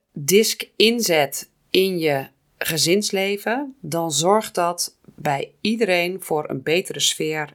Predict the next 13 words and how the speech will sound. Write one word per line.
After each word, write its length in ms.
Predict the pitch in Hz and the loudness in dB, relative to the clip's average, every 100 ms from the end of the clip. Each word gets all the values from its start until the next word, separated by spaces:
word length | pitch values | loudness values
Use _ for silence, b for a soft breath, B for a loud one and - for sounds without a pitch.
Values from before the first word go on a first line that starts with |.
| _ | _
in 160 | - | -4
het 120 | 139 - | -4 -4
gezin. 460 | 123 147 208 277 B | -2 0 -2 -4 B
En 160 | - 165 | -2 4
bovendien 640 | 170 175 151 156 202 233 | 4 4 -2 0 0 -2
versterk 420 | - 147 175 180 | -4 -2 0 0
je 100 | 180 | -2
daarmee 300 | 147 147 143 | -6 -4 -4
het 120 | 143 - | -2 -2
zelfvertrouwen 560 | 151 139 - 131 120 | -2 -4 -4 -4 -4
van 180 | - 120 | -6 -12
je 80 | 113 | -8
kind. 400 | - - - | -8 -8 -12